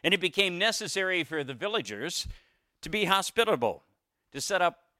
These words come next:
hotels and restaurants to provide for the needs of these tourists. The greater the influx of travelers, the greater became the commerce in the village. The villagers knew that their good fortune was due to the wonderful castle,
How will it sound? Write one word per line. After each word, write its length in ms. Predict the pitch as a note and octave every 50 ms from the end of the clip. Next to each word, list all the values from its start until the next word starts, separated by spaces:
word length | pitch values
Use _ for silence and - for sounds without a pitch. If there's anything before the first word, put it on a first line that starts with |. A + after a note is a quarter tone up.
| _ _ _ _ _ _
hotels 580 | F#3 G#3 G3 - G3+ G#3+ G#3 F#3+ F#3 E3+ B2+ D3+
and 160 | D3 C#3 C#3
restaurants 580 | E3 F3+ E3+ - - D3+ C3 A2+ F#2+ F2+ -
to 60 | - -
provide 500 | A2+ A#2 F#2+ C#3+ D3 D3+ D3+ D3 C3+ -
for 100 | - B2+
the 100 | B2 C3+
needs 440 | C3+ C#3+ D#3+ F3 E3+ D3 A2 -
of 100 | G#2+ G2
these 220 | G2+ G#2+ G2+ - -
tourists. 480 | - A#2 F#2+ D2+ D2 - - - - - _ _ _ _ _ _ _ _ _ _ _ _ _ _ _ _ _
The 80 | - B2+
greater 340 | A#2 F3 G3+ A3 G#3 G#3 F#3+
the 180 | E3 E3+ F3+
influx 500 | F#3 F#3 D#3+ - F3 F3+ E3 - - -
of 160 | C#3 B2 - -
travelers, 680 | - A3 A#3 A3+ G3 D3 D3+ E3+ F#3 F#3+ G3 F3+ -
the 100 | - E3
greater 300 | A#2+ D#3 G3+ A3 G#3+ G#3+
became 420 | F#3 F#3 E3+ - F#3+ F#3+ F#3+ F#3+ F#3
the 80 | F3+
commerce 800 | - - G3 A#3 A#3+ A#3+ F3+ A#2 G2 - - - - - - - _ -
in 120 | B2+ B2
the 80 | A#2 G#2
village. 500 | - A2 F2 E2 C2 - - - - _ _ _ _ _ _ _ _ _ _ _ _ _ _ _ _ _ _ _ _ _ _ _ _ _ _ _ -
The 80 | C#3+
villagers 540 | D#3 A#3 C4 B3+ A#3+ F#3+ D#3+ F#3+ F#3 D3+ -
knew 260 | F3+ G#3+ A3 A3 G#3
that 180 | F3+ F3+ D3+ -
their 160 | F3 F3 E3
good 240 | C#3+ F3 F3 D3+ -
fortune 420 | E3 G3 G3+ F#3 - - E3+ E3
was 160 | D#3 D3 -
due 300 | - - F#3+ A#3 A3+ G3+
to 100 | D#3+ D#3+
the 80 | C3+ C#3+
wonderful 400 | C3+ D#3+ E3+ D#3 C3 C#3 C#3+ -
castle, 720 | - - A#3 B3 B3 A#3 - - F3+ D3+ D3 F3+ F#3+ -